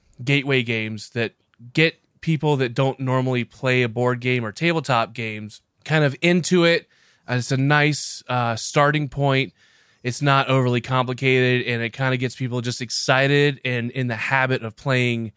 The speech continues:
that game. And, uh, one of those games is Pokemon Academy. It is basically a board game version of their trading card game.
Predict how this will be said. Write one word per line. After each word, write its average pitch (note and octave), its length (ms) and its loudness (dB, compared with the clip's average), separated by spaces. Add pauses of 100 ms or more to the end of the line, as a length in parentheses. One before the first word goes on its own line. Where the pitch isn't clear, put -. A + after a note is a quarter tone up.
that A2 260 2
game. G#2 440 -4
And, A#2 460 -4 (180)
uh, A#2 60 -10
one C#3 300 4
of F#3+ 80 4
those F#3 200 4
games F3+ 460 2
is C3 300 0
Pokemon D3 500 2
Academy. E3 580 2 (440)
It C3+ 140 2
is C#3 520 0
basically G3 480 2
a D#3 80 4
board C#3+ 340 2
game D#3 260 2
version C3 440 2
of A#2+ 180 -2
their B2 120 0
trading B2 320 -2
card A2+ 220 -2
game. G2 340 -12